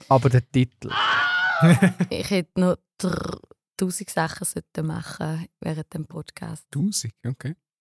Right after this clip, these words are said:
Speaker 2: Ja. Äh, Titel: Es schreit zum Himmel.
Speaker 1: Finde ich gut. Also auch, auch nicht mehrere Optionen.
Speaker 2: Nein.
Speaker 1: Es ist einfach das.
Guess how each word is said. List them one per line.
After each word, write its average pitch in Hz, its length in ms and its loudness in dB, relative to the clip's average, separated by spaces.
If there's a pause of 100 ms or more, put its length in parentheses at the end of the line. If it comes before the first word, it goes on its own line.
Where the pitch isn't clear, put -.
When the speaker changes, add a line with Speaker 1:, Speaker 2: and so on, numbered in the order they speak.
(300)
Speaker 2:
Ja. 151 260 -6 (380)
Äh, 170 320 -2
Titel: 220 460 0 (360)
Es - 160 0
schreit - 340 -2
zum - 160 -6
Himmel. 147 300 -6 (1900)
Speaker 1:
Finde 101 140 -2
ich - 40 0
gut. 175 200 4 (300)
Also 127 320 4
auch, 135 160 6 (100)
auch 135 180 4
nicht 135 160 4
mehrere 123 400 4
Optionen. 110 600 0 (100)
Speaker 2:
Nein. 160 300 2
Speaker 1:
Es - 100 2
ist 123 140 6
einfach 127 260 0
das. 95 360 -8